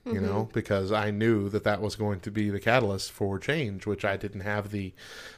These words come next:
Speaker 1: the courage to do on my own
Speaker 2: Right.
Speaker 1: at the time. So, yeah, this is absolutely one hundred percent true in my mind. Uh, number three, the third thing we need to remember when a Christian disappoints us,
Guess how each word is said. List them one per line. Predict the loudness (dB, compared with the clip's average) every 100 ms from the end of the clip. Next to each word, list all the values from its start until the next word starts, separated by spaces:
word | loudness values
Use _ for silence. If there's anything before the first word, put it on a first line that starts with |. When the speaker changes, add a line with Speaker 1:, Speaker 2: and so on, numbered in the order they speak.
| -4
Speaker 1:
the | 0
courage | 6 6 6 4 0
to | 2
do | 4 2
on | 0
my | -2
own | -2 -4 -8 -10 -6
Speaker 2:
Right. | -4
Speaker 1:
at | -4
the |
time. | -6 -6 -6 -14 -20 -20 -20 -20 -14
So, | 2 6 8
yeah, | 10 10
this | 10 4
is | 4
absolutely | 2 2 2 4 4 2 -6 -20 -20 -20 -20 -20 _ -6
one | -2
hundred | -2 -2
percent | -2 -2
true | 0 0
in | 2
my | 0
mind. | 0 -2 -4 -8 -14 -20 -20 -20 -20 -8 10
Uh, | 12 12
number | 12 10 10
three, | 10 10 10 6 -4 -14 -18 -20 -20 -20 -10 -8
the |
third | 6 8 8
thing | 6 6
we | 6
need | 4
to | 6
remember | 6 8 8 8
when | 6
a |
Christian | 4 2 2 0
disappoints | 0 2 2 4 2
us, | 0 -2